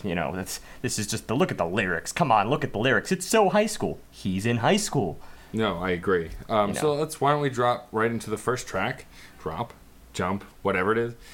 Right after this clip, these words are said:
Speaker 2: Um, let's, the first track, of course, is Life of the Party, which when I first saw the track, I thought it was gonna be, like, a dance song or something, just on a, on a f-, pure looking at it level. Um, and it's not.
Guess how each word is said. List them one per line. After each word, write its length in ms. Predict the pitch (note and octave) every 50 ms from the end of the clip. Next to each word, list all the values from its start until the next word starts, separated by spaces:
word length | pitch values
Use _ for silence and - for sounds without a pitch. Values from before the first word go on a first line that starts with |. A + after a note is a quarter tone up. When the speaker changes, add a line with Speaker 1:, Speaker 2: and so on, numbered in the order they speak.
| - - - -
Speaker 2:
Um, 420 | - A2+ G#2+ A2 A2 G#2 G2+ G#2+ A2
let's, 320 | A2 A2+ A#2 - - - - - -
the 220 | - A2+ A2 A#2+ A2+
first 240 | - C3+ B2+ -
track, 240 | - C#3+ B2 A2 -
of 80 | A2+ -
course, 260 | - A#2+ A#2+ - -
is 180 | G#2+ G2 F#2 -
Life 360 | A2 A2+ A2+ A#2+ B2 - - - - - - -
of 160 | G#2 G2+ G2
the 60 | G2
Party, 500 | - - - A#2 F#2+ F2+ G2 A#2+ D#3 - - - - - - - -
which 240 | - A2+ A2 - - - - - -
when 120 | - F3+ F3+
I 20 |
first 260 | F3 F3+ G#3 G#3 G3+
saw 120 | - E3 C#3+
the 80 | C3+
track, 240 | C3 - C3+ B2+ A#2+
I 80 | B2+ A#2
thought 140 | - B2 A#2
it 40 |
was 100 | A2 G#2+ G2+
gonna 120 | G#2+ G#2+
be, 80 | G2+ G#2
like, 140 | F#2+ - F#2+
a 40 |
dance 280 | D#2+ D2+ F2 F2 F2 -
song 220 | - G2+ F2+ F#2 F#2
or 60 | E2+
something, 500 | - - F#2 E2+ D#2+ F#2 F2 E2+ E2+ E2 - -
just 240 | - A#2 G#2+ - -
on 200 | G#2 F2+ F2+ F2+
a, 320 | E2+ E2 E2 D#2+ E2 D#2 - - - - - - - - - - - - -
on 260 | - G#2 G2 G2 F#2+ F2+
a 120 | F2+ F2
f-, 260 | E2+ - - - - - -
pure 340 | - - - D3+ C#3 B2 A2
looking 420 | F#2+ F2+ G#2 A2+ - - G#2+ G2+ -
at 200 | - E2 F2+ G2
it 140 | G#2+ G#2 -
level. 400 | A#2+ B2 C3+ D3 E3 F#3 F3 - - - - - - - -
Um, 280 | - G2+ G2 F#2+ F#2+ - -
and 100 | A2+ A2+
it's 140 | A2+ -
not. 320 | C#3+ C#3 A#2+ F#2+ - -